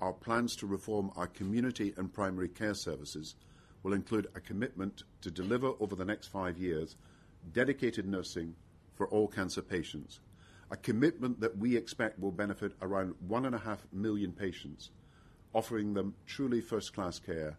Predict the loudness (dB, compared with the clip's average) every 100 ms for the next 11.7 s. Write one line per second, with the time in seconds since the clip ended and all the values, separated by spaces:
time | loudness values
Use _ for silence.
0 | -14 -20 -20 -20 -4 0 2 2 2 0
1 | -2 -2 -10 -16 -20 -20 -20 -20 -20 -20
2 | -20 -20 -2 2 4 4 4 2 2 2
3 | 0 0 -2 -8 -10 -4 -2 -2 -2 -2
4 | -2 -10 -16 -20 -20 -20 -8 -2 0 0
5 | 2 2 4 4 4 2 -2 -2 -6 -2
6 | -2 0 -2 -2 -2 -2 -2 -4 -10 -8
7 | -8 -6 -6 -4 -6 -6 -6 -14 -20 -20
8 | -4 4 6 6 6 4 0 -2 -2 -4
9 | -10 -12 -12 -10 -4 -2 0 0 -2 -6
10 | -6 -6 -12 -16 -16 -20 -20 -20 -18 0
11 | 2 4 2 0 0 0